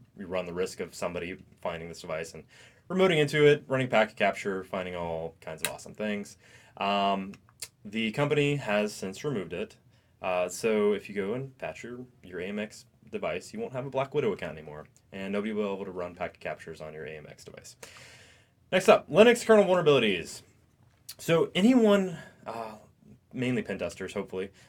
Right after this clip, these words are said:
uh, that's ever gone through the diff-, or through the, uh, the process of trying to escalate privileges on a Unix box or, or Linux, for that matter, um, you know, the, the struggle it can be, you know? I mean, you, you typically look for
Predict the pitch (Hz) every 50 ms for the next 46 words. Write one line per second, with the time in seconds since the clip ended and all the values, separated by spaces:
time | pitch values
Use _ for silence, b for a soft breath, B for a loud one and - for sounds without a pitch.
0 | b - 110 110 110 110 - - 123 123 123 143 143 - - - 170 180 202 180
1 | 151 160 156 160 156 - 151 147 135 - 107 127 127 - - - _ - - 107
2 | - _ _ - 123 123 123 120 123 113 110 104 98 95 92 87 110 107 - 170
3 | 185 180 175 156 147 151 139 - 147 135 123 117 110 104 - - 120 - - 107
4 | 95 95 95 87 101 98 98 95 - 107 110 117 - - _ - 127 120 123 113
5 | 92 87 - - - - - 92 - - 95 92 - 110 113 101 80 80 92 -
6 | - - 85 87 85 80 85 95 - B B B B B B B - 117 123 127
7 | 131 127 127 123 - - - 170 220 247 233 240 226 208 160 180 185 180 - 185
8 | 185 - - 233 233 226 202 156 139 - 143 120 113 104 92 90 95 95 110 135
9 | 165 180 170 143 143 147 147 139 - - 123 143 143 123 - - 147 143 - 180
10 | 170 170 - 175 165 160 165 156 156 - 156 147 143 135 131